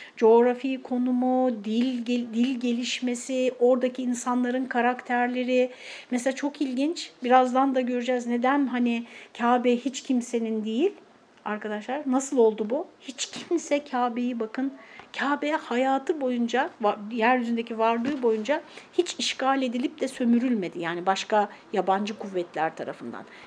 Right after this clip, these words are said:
Kabe'de mücadeleler, savaşlar oldu. Ona değiniyor zaten Elmalı Hamdi Yazır. Ama böyle birisi orayı tahakküm altına alıp işgal edip de efendim oranın sahibi olmadı. Çünkü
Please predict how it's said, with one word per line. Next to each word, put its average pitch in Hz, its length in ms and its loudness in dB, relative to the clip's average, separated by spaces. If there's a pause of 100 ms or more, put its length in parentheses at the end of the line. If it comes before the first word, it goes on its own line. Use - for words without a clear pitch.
(100)
Kabe'de 202 560 0
mücadeleler, 196 800 0
savaşlar 202 520 -6
oldu. 285 220 0
Ona 202 260 -2
değiniyor 208 380 -2
zaten 165 300 -6
Elmalı 160 440 -10
Hamdi 160 280 -10
Yazır. 220 300 -6 (460)
Ama 254 220 4
böyle 254 260 0
birisi 269 340 -4
orayı 240 300 0
tahakküm 247 480 -4
altına 233 360 -2
alıp 208 260 -8
işgal 240 420 0
edip 220 320 -4
de 269 200 2 (140)
efendim 233 300 -2
oranın 233 300 0
sahibi 220 460 -4
olmadı. 196 480 -6 (1400)
Çünkü 294 400 -2